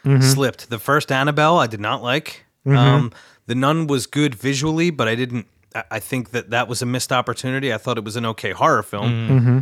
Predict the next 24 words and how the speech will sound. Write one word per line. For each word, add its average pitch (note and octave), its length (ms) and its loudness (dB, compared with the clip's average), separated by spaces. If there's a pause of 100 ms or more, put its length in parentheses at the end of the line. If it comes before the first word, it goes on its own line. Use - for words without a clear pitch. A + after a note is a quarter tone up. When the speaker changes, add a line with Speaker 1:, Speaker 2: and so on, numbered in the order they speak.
Speaker 2:
Just - 180 -8
thought C3 140 2
it - 60 0
was A2 120 -6
a A2+ 40 -4
missed A2+ 220 -6
opportunity. A2+ 540 -2
But G2+ 300 -4 (160)
quality, D#3 560 2
like, B2+ 280 -2 (680)
all E3+ 400 6
of C#3 200 0
these D#3 360 -2
films C#3+ 640 -4 (340)
in B2+ 100 -4
the B2 80 -2
MonsterVerse A2+ 640 -2
from G#2+ 180 -8
Legendary A2 500 -4
and G2+ 140 -8
Warner G2 200 -6
Brothers F#2 420 -8
are F#2+ 140 -8
good. D#2+ 260 -16